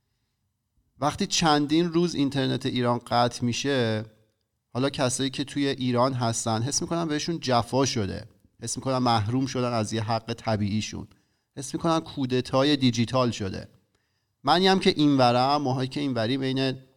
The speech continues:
حالا شاخ و برگی میمونیم که ریشمون توی ایرانه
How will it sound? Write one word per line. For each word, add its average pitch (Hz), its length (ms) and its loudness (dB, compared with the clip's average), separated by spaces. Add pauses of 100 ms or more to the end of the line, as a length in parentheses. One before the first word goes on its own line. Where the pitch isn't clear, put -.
(120)
حالا 113 120 -4
شاخ 123 340 2
و 120 100 2
برگی 120 420 2
میمونیم 131 320 0
که 127 140 -4
ریشمون 120 560 0
توی 127 180 -2
ایرانه 104 560 -4